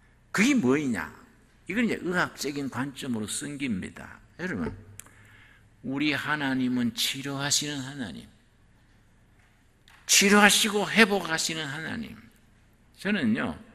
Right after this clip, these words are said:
인터넷 중독된 청소년 학교 이제 내가 세워가지고 망가진 청소년들, 우리 동네에 오면은 좋아져요. 처음에는요,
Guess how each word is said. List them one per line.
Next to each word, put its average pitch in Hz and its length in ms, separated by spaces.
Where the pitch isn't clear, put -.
인터넷 175 520
중독된 165 720
청소년 127 720
학교 123 460
이제 95 360
내가 82 260
세워가지고 82 1040
망가진 151 680
청소년들, 104 1000
우리 185 300
동네에 196 440
오면은 185 540
좋아져요. 156 760
처음에는요, 190 920